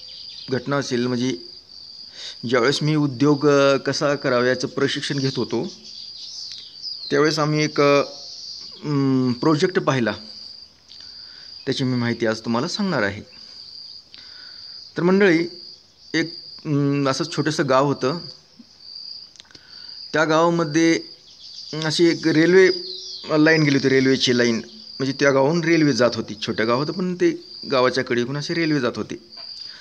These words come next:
आणि त्या रेल्वे जे, अ, मास्तर म्हणून असतात ते लोक, समजा ते देखरेख करण्यासाठी श-, छोट्या स्टेशनवरले, ते स्टेशन मास्तर म्हणून एक, अ, व्यक्ती होती तिथं कामाला. आणि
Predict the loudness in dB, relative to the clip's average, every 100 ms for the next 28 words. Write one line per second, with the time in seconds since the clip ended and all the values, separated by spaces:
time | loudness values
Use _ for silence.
0 | -20 -14 -10 -4 0 2 2 2 4 4
1 | 4 4 -2 -18 -16 -16 -16 -16 -10 0
2 | 4 6 6 6 4 2 2 0 -2 -4
3 | -2 0 -2 -2 -4 -2 -2 -2 -2 -2
4 | -2 -2 -2 -4 -8 -8 -2 0 0 0
5 | -2 0 -2 -2 -4 -6 -6 -10 -20 -10
6 | -8 -8 -6 -4 -4 -4 -8 -6 -6 -6
7 | -8 -10 -12 -16 -18 -18 -10 -4 -4 -4
8 | -4 -2 -4 -4 -6 -4 -2 -4 -8 -20
9 | -10 -2 0 0 -2 -4 -8 -16 -20 -20
10 | -20 -20 -6 -6 -4 -4 -4 -4 -6 0
11 | 0 0 -2 -2 0 0 -4 -8 -14 -16
12 | -16 -16 -16 -18 -18 -18 -10 -6 -4 -4
13 | -6